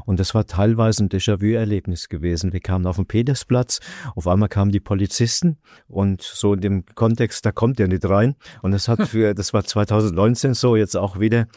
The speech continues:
Speaker 1: zweitausendfünfundzwanzig, dann gab's eine Diskussion von einer Stunde oder sowas, da kam ein Vorgesetzter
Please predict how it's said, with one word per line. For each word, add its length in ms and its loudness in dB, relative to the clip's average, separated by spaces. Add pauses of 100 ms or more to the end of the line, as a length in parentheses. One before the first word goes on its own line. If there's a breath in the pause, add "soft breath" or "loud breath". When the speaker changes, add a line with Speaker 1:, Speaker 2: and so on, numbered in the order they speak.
(260 loud breath)
Speaker 1:
zweitausendfünfundzwanzig, 1400 -2
dann 180 2
gab's 260 -2
eine 100 -4
Diskussion 600 -2
von 260 0
einer 100 0
Stunde 420 0
oder 240 2
sowas, 320 0
da 100 -2
kam 220 -2
ein 20 0
Vorgesetzter 840 0